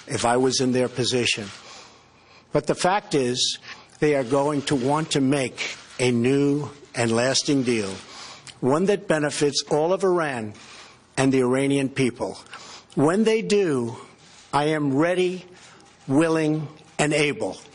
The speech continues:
Great things can happen for Iran, and great things can happen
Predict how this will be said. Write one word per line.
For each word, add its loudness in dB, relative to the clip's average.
Great 0
things 2
can -2
happen -2
for 0
Iran, -2
and 0
great 2
things 0
can -2
happen -2